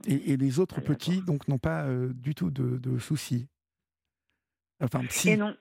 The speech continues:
Speaker 2: le grand, le... Alors, le grand, il a, il était diagnostiqué T D A H petit et, et, et dyspraxique, en fait,
Speaker 1: Oui.
Speaker 2: mais,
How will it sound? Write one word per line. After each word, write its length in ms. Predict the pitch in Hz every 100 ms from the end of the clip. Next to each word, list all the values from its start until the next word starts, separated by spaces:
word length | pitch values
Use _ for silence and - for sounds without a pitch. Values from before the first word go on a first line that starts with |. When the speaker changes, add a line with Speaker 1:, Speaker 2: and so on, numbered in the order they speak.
| -
Speaker 2:
le 180 | 175
grand, 920 | 165 160 190 202 202 190 180 170 165 156 196 - - - _ _ - -
le... 180 | 185 - _
Alors, 300 | 175 165 160
le 200 | 165 175
grand, 220 | 170 208
il 180 | 277 226
a, 160 | 165 160
il 120 | 156
était 180 | 156 165
diagnostiqué 680 | 156 165 175 170 - - 190
T 100 | 175
D 140 | 170
A 120 | 165
H 60 | 160 -
petit 380 | 170 - 185 190
et, 460 | 165 156 151 -
et, 480 | 151 143 - - 139 139 131 135 _ _ _ -
et 80 | 156
dyspraxique, 600 | 143 - 139 - 277 208
en 80 | 175
fait, 180 | 220 208
Speaker 1:
Oui. 200 | 139 135
Speaker 2:
mais, 400 | 151 151 147 147